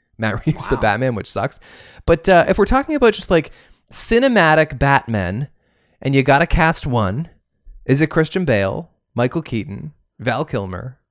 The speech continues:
Speaker 1: George Clooney, Adam West, Robert Pattinson, or Ben Affleck?
Speaker 2: Unfortunately, Adam West is dead, I think.
Speaker 1: He is, and you were never gonna pick him. Although maybe.
Speaker 2: Uh,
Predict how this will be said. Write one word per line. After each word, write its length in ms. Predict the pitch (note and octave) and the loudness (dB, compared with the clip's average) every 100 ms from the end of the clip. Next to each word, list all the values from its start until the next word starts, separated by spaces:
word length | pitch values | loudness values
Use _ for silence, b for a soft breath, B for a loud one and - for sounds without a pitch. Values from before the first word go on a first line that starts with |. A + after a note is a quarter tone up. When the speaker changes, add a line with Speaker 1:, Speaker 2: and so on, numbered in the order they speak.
| _ | _
Speaker 1:
George 260 | B2+ C#3+ - | -2 -2 -2
Clooney, 460 | - G#2 F2+ C#3 - _ _ _ _ _ | -4 -4 -4 -10 -14 _ _ _ _ _
Adam 300 | C4 C4 F#3+ | 0 2 0
West, 560 | F#3 D#3+ G3 - - - _ _ _ _ _ | 0 0 0 -4 -10 -14 _ _ _ _ _
Robert 340 | B2 D3 F#3 | 2 4 2
Pattinson, 640 | F#3 B2+ A2+ A#2 G#2+ G#2 G#2+ _ _ | 2 2 0 -4 -8 -8 -12 _ _
or 160 | - A2 | -4 -2
Ben 280 | G2 G#2 G#2 | -2 -4 -4
Affleck? 640 | F#2+ F#2+ - - - - _ _ _ _ _ _ _ b b b _ _ | -4 -8 -10 -14 -14 -20 _ _ _ _ _ _ _ b b b _ _
Speaker 2:
Unfortunately, 600 | B2 - C#3+ D#3+ - F3 | -16 -8 -6 -6 -6 -4
Adam 260 | B2+ C#3+ C3+ | -4 -4 -4
West 260 | A#2 - | -8 -10
is 120 | G2+ - | -16 -6
dead, 320 | G#2+ F#2 D2+ | -4 -2 -6
I 100 | D#2 | -16
think. 440 | - - - - _ | -18 -18 -20 -20 _
Speaker 1:
He 120 | A#2 | -6
is, 200 | - - | -6 -10
and 180 | B2 B2+ | -6 -4
you 80 | A#2 | -2
were 80 | |
never 160 | B2+ A#2+ | -2 -2
gonna 160 | G#2+ F#2+ | -4 -6
pick 180 | F#2 | -8
him. 260 | - - F#2 _ _ _ - | -8 -16 -20 _ _ _ -6
Although 240 | C3 C3+ | -2 0
maybe. 160 | C3 C#3 | 0 -2
Speaker 2:
Uh, 340 | C#3+ F#2+ F2 | -2 -4 -6